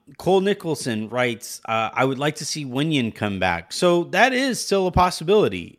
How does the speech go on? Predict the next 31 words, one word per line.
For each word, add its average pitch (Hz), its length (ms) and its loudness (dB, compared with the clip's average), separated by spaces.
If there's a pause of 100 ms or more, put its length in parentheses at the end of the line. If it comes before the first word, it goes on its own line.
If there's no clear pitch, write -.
Uh, 107 400 -4 (320)
I, 123 220 -4 (920)
again, 139 320 -2
the 127 100 2
Lakers 165 340 0
are 147 80 -2
really 160 220 0
focused 170 680 -2
on 123 320 -2
Christian 143 400 -4
Wood 143 180 2
and 131 120 -2
Bismack 123 420 -4
Biyombo 127 420 -2
right 151 160 0
now. 160 360 -4
They 131 100 0
were 131 140 4
also 143 360 2
focused 143 460 -4
on 120 160 -2
Dario 107 360 -2
Saric, 151 540 -2 (500)
who 110 440 2 (100)
obviously 104 540 -2
signed 101 460 -6
with 104 480 -2
the 101 280 -6
Golden 95 280 -6
State 95 240 -10
Warriors. 101 640 -4